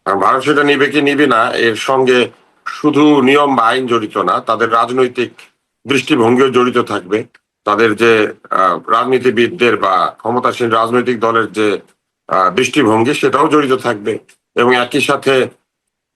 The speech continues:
আহ, বিগত প্রধানমন্ত্রী শেখ হাসিনার ভারতীয় যারা মিত্র তাদের প্রভাবও জড়িত থাকবে। ফলে আমার কাছে মনে হয় না যে বিষয়টা এত সহজ যে উনি গেলেন আর সাথে করে এরকম অপরাধী নিয়ে ফেরত আসলেন, আহ,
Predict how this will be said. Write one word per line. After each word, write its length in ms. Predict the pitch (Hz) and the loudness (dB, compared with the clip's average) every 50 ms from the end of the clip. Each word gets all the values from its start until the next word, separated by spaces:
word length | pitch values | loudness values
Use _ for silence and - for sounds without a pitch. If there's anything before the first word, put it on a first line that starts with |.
| _ - | _ -2
আহ, 440 | - 107 107 107 104 101 101 98 98 - _ _ _ _ _ _ _ _ _ _ 107 | 0 2 4 4 4 4 2 0 -2 -4 _ _ _ _ _ _ _ _ _ _ -4
বিগত 340 | 107 123 123 123 123 123 131 | -2 0 2 2 0 0 -2
প্রধানমন্ত্রী 600 | 117 110 - 123 110 117 120 123 123 120 117 117 | -4 -4 -4 -4 -2 0 2 2 0 0 -2 -6
শেখ 240 | 107 - 131 127 117 - | -4 -2 -2 -2 -2 -2
হাসিনার 400 | 120 113 - 127 123 123 123 113 101 - - - _ _ _ - | -4 -2 0 0 2 2 0 0 -4 -6 -8 -18 _ _ _ -4
ভারতীয় 400 | 92 101 113 123 123 113 147 143 131 | -2 0 0 0 0 0 0 0 2
যারা 180 | 123 127 123 120 | 2 0 0 0
মিত্র 320 | 120 131 143 131 - 135 104 87 76 - - _ _ _ _ _ _ _ _ | 0 -2 -4 -4 -4 -4 -4 -4 -4 -8 -14 _ _ _ _ _ _ _ _
তাদের 260 | 110 120 135 147 151 151 - | -2 -2 0 0 -2 0 0
প্রভাবও 360 | 151 139 123 131 135 131 131 | 0 0 2 2 2 0 2
জড়িত 300 | 110 117 113 107 104 101 | 2 0 0 0 -4 -6
থাকবে। 400 | 90 - 85 69 - _ - 69 - - _ | -8 -8 -12 -14 -14 _ -14 -14 -14 -10 _
ফলে 420 | - 120 131 131 135 131 127 131 - | -2 0 0 2 2 2 2 2 2
আমার 260 | 107 113 120 131 131 | 2 2 0 0 0
কাছে 200 | 147 139 - 165 | -2 -2 -2 0
মনে 240 | 143 147 151 151 143 | 0 2 2 2 2
হয় 160 | 131 131 131 | 2 2 0
না 60 | 131 131 | 0 -2
যে 100 | 123 120 | -2 -2
বিষয়টা 360 | 113 117 - - 131 135 113 | -4 -6 -4 -4 -2 -2 -2
এত 120 | 117 139 | -2 -2
সহজ 380 | - - 147 127 127 131 120 117 113 _ _ _ _ _ _ - | -2 0 0 2 2 2 0 -2 -6 _ _ _ _ _ _ 0
যে 60 | 120 | 2
উনি 180 | 123 131 135 139 | 2 2 2 2
গেলেন 300 | 110 123 135 139 147 135 135 | 0 0 0 0 0 0 0
আর 100 | 127 117 | -2 -2
সাথে 300 | - - 123 - 127 131 | -2 -4 -2 -2 -2 -4
করে 200 | 120 123 123 117 123 | -2 -2 0 0 0
এরকম 280 | 120 117 110 - 110 117 - - _ _ _ _ _ _ _ _ | 0 -2 -2 -2 -4 -4 -4 -10 _ _ _ _ _ _ _ _
অপরাধী 380 | - 120 - 127 123 113 107 113 | -6 -4 -2 -2 -2 0 0 0
নিয়ে 180 | 113 117 110 - | 2 2 0 0
ফেরত 220 | 123 120 120 117 117 | 0 0 0 0 0
আসলেন, 380 | 107 101 - - 104 95 82 85 82 - - | -4 -4 -4 -6 -6 -4 -4 -6 -10 -10 -6
আহ, 340 | - - 101 98 95 90 | -2 0 0 2 0 0